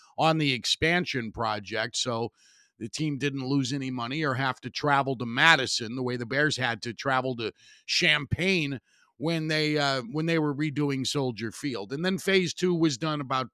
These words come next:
uh, what, fifteen years or so ago, adding more seats to the north end zone.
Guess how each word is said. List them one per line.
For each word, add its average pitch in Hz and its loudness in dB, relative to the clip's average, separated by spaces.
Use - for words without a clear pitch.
uh, 131 -4
what, 175 -8
fifteen 151 -6
years 143 0
or 127 -4
so 135 -2
ago, 127 0
adding 151 0
more 139 0
seats 139 -2
to 139 -2
the 123 -2
north 131 -2
end 123 -6
zone. 107 -6